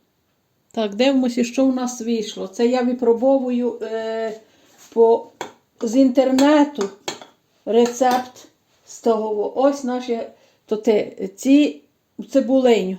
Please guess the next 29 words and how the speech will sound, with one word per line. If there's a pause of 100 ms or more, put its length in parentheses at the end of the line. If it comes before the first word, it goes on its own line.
(100)
такі,
як
завжди
ми
готуємо. (560)
А
ці,
зараз
будемо
сі
дивити,
які
ці
вийшли. (840)
От. (1500)
Цю
я (220)
одика
з
малини. (420)
Чи
варто
давати
і
робити
таке,
чи
не
варто.